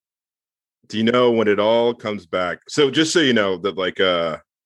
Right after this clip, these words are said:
I, I've been, like, walking around the apartment just, just giddy because it's like, uh, whenever I, I describe doing this podcast with you as a guest, it's like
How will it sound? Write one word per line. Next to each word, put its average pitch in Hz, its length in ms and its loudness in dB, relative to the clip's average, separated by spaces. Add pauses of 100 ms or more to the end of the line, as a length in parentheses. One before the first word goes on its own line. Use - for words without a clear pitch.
(500)
I, 101 280 0
I've 104 200 0
been, 110 200 0
like, 98 280 0
walking 113 420 0
around 107 220 2
the 98 80 2
apartment 87 460 -4
just, 87 220 -6
just 87 220 -6
giddy 92 320 -2
because 85 340 -8
it's 85 180 -12
like, 90 200 -2
uh, 78 240 -2 (460)
whenever 110 480 0 (140)
I, 101 220 0
I 95 120 -4 (160)
describe 107 560 0
doing 107 240 2
this 101 120 0
podcast 95 520 -4
with 78 100 -14
you 98 160 0
as 85 100 -2
a 85 80 -6
guest, 87 300 -6
it's 85 120 -8
like 82 180 -4